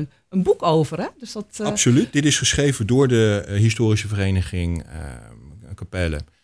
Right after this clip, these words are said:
Speaker 2: Een aantal jaren terug uitgebracht, maar nog steeds actueel, want die geschiedenis verandert niet.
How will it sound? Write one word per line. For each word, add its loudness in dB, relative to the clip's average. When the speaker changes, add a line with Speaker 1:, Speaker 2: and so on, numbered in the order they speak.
Speaker 2:
Een -4
aantal 0
jaren 4
terug -4
uitgebracht, -4
maar -2
nog -2
steeds 0
actueel, -8
want -4
die -6
geschiedenis -2
verandert -4
niet. -6